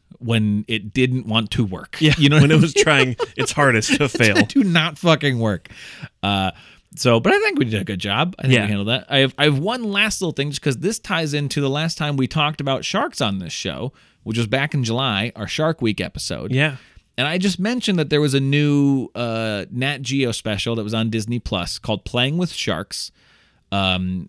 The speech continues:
Speaker 1: and we talked about her. It, it's about this Australian lady, uh, Valerie Taylor. She
Speaker 2: Yep.
Speaker 1: was one of the first, like, shark conservationists in the
Speaker 2: Yes.
Speaker 1: sixties.
Speaker 2: She was the lady fawning over Chris
Speaker 1: Yes,
Speaker 2: Hemsworth
Speaker 1: she touched
Speaker 2: in
Speaker 1: Chris
Speaker 2: his special.
Speaker 1: Hemsworth's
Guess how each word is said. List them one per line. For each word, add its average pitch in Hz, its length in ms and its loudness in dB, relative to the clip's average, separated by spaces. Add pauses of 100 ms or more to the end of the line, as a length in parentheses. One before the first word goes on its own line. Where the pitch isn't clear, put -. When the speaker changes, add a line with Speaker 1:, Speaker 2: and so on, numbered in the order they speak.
Speaker 1:
and 139 140 0
we 143 80 4
talked 190 200 4
about 156 240 2
her. 131 400 2
It, 117 220 -2
it's 110 160 -6
about 131 220 2
this 123 180 -2
Australian 151 480 0
lady, 120 440 0 (280)
uh, 104 200 0
Valerie 143 340 -2
Taylor. 110 540 -2
She 147 80 -2
Speaker 2:
Yep. 143 80 2
Speaker 1:
was 117 120 2
one 120 80 2
of 113 60 0
the 107 60 -4
first, 123 360 -4
like, 107 180 -2
shark - 460 -6
conservationists 110 960 -4
in 104 140 -4
the 98 60 -4
Speaker 2:
Yes. 123 160 -2
Speaker 1:
sixties. 110 520 -4
Speaker 2:
She 151 300 -4
was 156 260 -4
the 127 320 -2
lady 120 360 -2
fawning 131 640 2
over 110 200 4
Chris 117 280 -4
Speaker 1:
Yes, 113 180 2
Speaker 2:
Hemsworth 101 240 -6
Speaker 1:
she 123 160 0
touched - 320 0
Speaker 2:
in 120 80 -2
Speaker 1:
Chris 151 160 4
Speaker 2:
his 117 100 2
special. 151 280 2
Speaker 1:
Hemsworth's 143 260 2